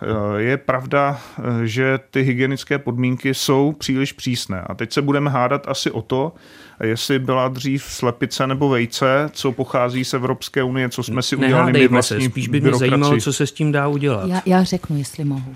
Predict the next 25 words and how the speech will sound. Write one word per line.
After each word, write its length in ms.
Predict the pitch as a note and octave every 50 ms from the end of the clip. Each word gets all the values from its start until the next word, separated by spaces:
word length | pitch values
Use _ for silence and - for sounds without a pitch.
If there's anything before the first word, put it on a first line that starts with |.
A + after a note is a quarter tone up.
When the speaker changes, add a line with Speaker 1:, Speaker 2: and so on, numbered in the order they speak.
| A#2+ -
Speaker 2:
A 120 | - - F#3+
Speaker 3:
Já 120 | A3 A#3+
Speaker 2:
paní 0 | - D#3 D#3+ F3
Speaker 3:
řeknu. 60 | E3+
Speaker 2:
poslankyně 460 | D3 C3+ - D#3 D3+ C#3+ E3 D#3 D#3
Zajíčková 460 | C#3 C3 B2+ B2+ A3 D3+ D3 C#3+ C#3
ví, 140 | C3 C3 A2+
jak 200 | G#2 G2 - -
na 80 | A2+ G#2
to. 120 | - G#2 -
Speaker 3:
<laughs> 60 | -
Ano, 260 | - D#3 C3+ A2+ C3 -
já 160 | F3+ F3+ F3+
na 100 | F#3+ F#3
to 140 | F#3 - F3+
vím. 240 | C#3+ C#3 B2 B2 - -
Já 140 | - E3 F3
už 120 | F3+ F#3 -
jsem 200 | - F#3+ F#3 -
za-, 260 | - D#3+ D#3+ D#3 D3 D3 - E3+ D3+ -
vlastně 260 | E3 - - F3+ E3+
práci 340 | - E3 D3+ D3+ - - D#3+
zahájila. 420 | D#3 C#3+ C3+ C#3+ - - - -
Osmnáctého 720 | - - - - F3+ F3 F3 F3 - - E3+ E3+ D#3+ E3
ledna 260 | E3 D3+ - C#3 C3